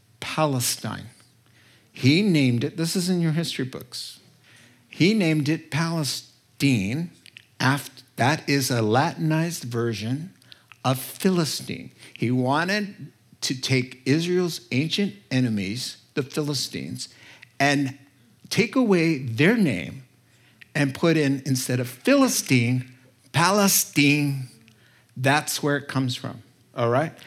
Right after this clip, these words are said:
And so the people who lived there, if they were Arabic,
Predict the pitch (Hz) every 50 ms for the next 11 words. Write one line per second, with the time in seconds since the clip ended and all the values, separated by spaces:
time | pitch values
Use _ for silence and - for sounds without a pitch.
0 | - - - - 127 135 131 - - 151 143 143 139 139 135 - - - _ _
1 | _ _ _ _ _ _ _ - 123 123 123 - 226 247 254 - 247 208 - -
2 | 175 160 160 175 226 330 330 - - - 156 123 120 139 160 160 - _ _ -
3 | 156 - - - 156 147 143 131 123 123 - 170 175 220 214 175 135 127 123 135
4 | - - -